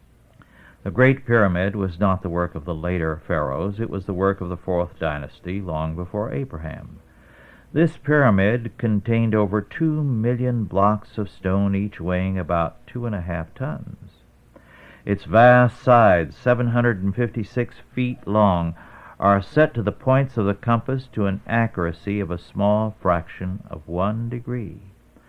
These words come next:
The so-called colossi of Memnon, again, are not of recent origin. They belong to the eighteenth dynasty of Egypt. Cut from blocks of stan-,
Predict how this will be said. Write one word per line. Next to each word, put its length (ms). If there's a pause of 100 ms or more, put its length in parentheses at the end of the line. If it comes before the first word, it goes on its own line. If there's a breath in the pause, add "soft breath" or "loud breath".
(420 loud breath)
The 80
so-called 640
colossi 520
of 280
Memnon, 640
again, 520
are 180
not 240
of 120
recent 460 (200)
origin. 480
They 120
belong 440
to 60
the 160
eighteenth 520
dynasty 500
of 100
Egypt. 420 (760 soft breath)
Cut 280
from 240
blocks 400
of 140
stan-, 560